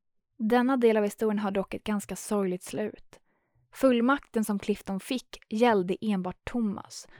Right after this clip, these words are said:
och de sju andra unga pojkarna lämnades åt sitt öde. Vi vet att Salomon Pikes och Nathan Fields båda fortsatte som skådespelare.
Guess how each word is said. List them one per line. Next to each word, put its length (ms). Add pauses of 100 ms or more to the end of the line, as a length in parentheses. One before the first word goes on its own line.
och 100
de 80
sju 300
andra 340
unga 180
pojkarna 460
lämnades 540
åt 100
sitt 160
öde. 420 (1000)
Vi 80
vet 200
att 100
Salomon 360
Pikes 400
och 60
Nathan 360
Fields 340
båda 260
fortsatte 500
som 100
skådespelare. 680